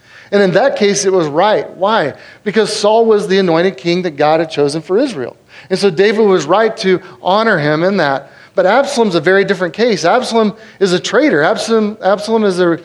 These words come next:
is rebelling. Absalom's fighting against, uh, the people of Israel. And in that, um, what we see is that David is going to actually do the wrong thing in grieving, and he's going to,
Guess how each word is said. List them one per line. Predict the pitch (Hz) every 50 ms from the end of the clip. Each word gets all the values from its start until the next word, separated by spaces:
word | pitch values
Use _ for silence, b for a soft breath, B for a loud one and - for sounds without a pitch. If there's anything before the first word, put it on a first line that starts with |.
| B B B B
is | 185 180 160 147
rebelling. | 156 147 123 120 151 165 190 226 240 240 208
Absalom's | 175 185 180 - 202 202 185 165 -
fighting | - - 175 175 180 170
against, | 165 - - 147 165 196 190 - - - B B B B B B
uh, | - 180 165 165
the | 160 165
people | - 196 208 - 196 180 165
of | 147 139
Israel. | 156 165 160 180 214 233 233 214
And | 170 170
in | 190 214 202
that, | 190 180 185 180 185 B B B B B B B - 208
um, | 190 185 180 165 160 170
what | 175 185 196
we | 214 220
see | 202 - - 170 165 170
is | 165 170 160 147
that | 151 151 151 139
David | 135 160 160 165 185 180 165
is | - 143
going | 139 151 151 156 156 151
to | 165 151
actually | 151 147 - 151 147
do | 135 143 143
the | 143
wrong | 139 139 147 151 156 175 175
thing | 165 - 147 135 139 139 135 B B B B B B B B
in | 180 170 170 160 160 156 -
grieving, | 135 131 139 147 160 180 190 160 143 131 139
and | 135 139
he's | 147 147 143
going | - 156 160 160 160 160
to, | 160 170 160 151 151